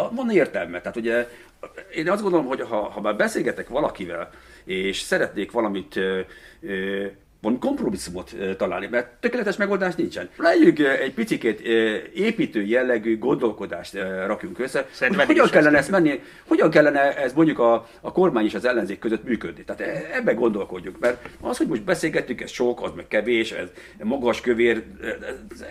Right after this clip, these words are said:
Speaker 1: ez így nem fog menni. Tehát ugye abban nem fogunk elérni sehova se. Mi az értelme? Tehát találjuk meg a dolgoknak az értelmét. Mit lehet csinálni? Mi az, amit elrontottuk, mi az, amit helyre kellene rakni? Tehát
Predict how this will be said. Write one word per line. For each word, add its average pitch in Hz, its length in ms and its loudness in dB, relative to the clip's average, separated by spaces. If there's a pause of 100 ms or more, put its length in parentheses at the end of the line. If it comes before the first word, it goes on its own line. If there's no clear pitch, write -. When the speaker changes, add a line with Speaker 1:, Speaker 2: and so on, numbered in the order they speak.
Speaker 1:
ez 202 100 -6
így 233 140 -4
nem 220 140 -4
fog 107 180 -6
menni. 107 240 -2
Tehát 104 180 -6
ugye 131 140 0
abban 139 540 2
nem 160 120 4
fogunk 117 220 0
elérni 117 240 0
sehova 92 320 -4
se. - 80 -18 (320)
Mi 131 140 0
az 147 140 4
értelme? 123 540 -2 (200)
Tehát 139 240 -8
találjuk 196 340 -2
meg 127 100 -6
a 127 40 2
dolgoknak 117 360 -4
az 95 120 -4
értelmét. 92 440 -2 (420)
Mit 165 240 4
lehet 185 220 -2
csinálni? 101 420 -4 (220)
Mi 147 140 0
az, 185 120 2
amit 175 240 2
elrontottuk, 139 640 2
mi 196 80 -2
az, 180 80 2
amit 185 140 -4
helyre 185 320 0
kellene 104 280 0
rakni? - 360 -10
Tehát - 140 -12